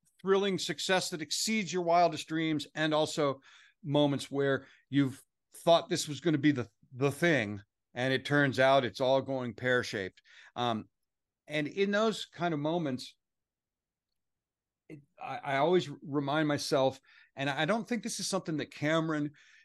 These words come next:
talked to me, I may have actually come up with this theorem, uh, on my own, but, and I've,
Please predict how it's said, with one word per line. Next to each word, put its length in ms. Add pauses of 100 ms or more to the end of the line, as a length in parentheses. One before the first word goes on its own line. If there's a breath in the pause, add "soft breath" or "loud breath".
(140)
talked 260
to 40
me, 100
I 120
may 200
have 120
actually 500 (500)
come 220
up 160
with 140
this 220 (320)
theorem, 560 (100)
uh, 60
on 360
my 200
own, 300
but, 220 (480 soft breath)
and 140
I've, 220